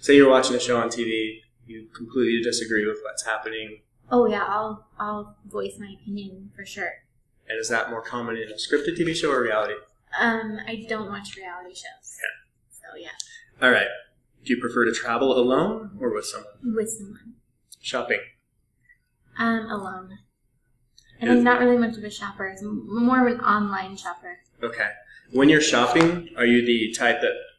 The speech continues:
Speaker 1: just knows you're gonna go get, you go get it, or do you?
Speaker 2: Yes.
Speaker 1: Okay. And then going to the gym or working out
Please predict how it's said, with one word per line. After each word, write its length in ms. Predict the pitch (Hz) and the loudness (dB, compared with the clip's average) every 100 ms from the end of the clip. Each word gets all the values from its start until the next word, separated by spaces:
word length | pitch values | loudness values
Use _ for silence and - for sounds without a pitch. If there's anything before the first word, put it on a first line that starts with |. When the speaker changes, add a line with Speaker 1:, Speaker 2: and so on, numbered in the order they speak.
| _ - | _ -10
Speaker 1:
just 200 | 113 113 | -10 -6
knows 260 | 110 113 | -4 -2
you're 80 | 123 | 0
gonna 160 | 131 127 | 0 6
go 160 | 123 | 6
get, 200 | 117 113 | 6 0
you 80 | 113 | -2
go 120 | 107 | -6
get 160 | 117 185 | -2 2
it, 300 | 214 - - | 2 0 -2
or 140 | 123 | -2
do 40 | 120 | 0
you? 180 | 117 113 | 0 0
Speaker 2:
Yes. 120 | 117 | 0
Speaker 1:
Okay. 200 | 117 117 117 - - - _ _ _ _ - - _ | -2 -4 -10 -12 -14 -18 _ _ _ _ -20 -20 _
And 220 | 127 127 127 | 0 4 6
then 480 | 123 120 120 120 - _ | 6 4 2 0 -6 _
going 220 | - 131 131 | 4 4 6
to 60 | |
the 60 | 120 | 2
gym 180 | 127 117 | 0 0
or 80 | 110 | 0
working 320 | 107 113 101 | -2 -2 -6
out 140 | 90 | -6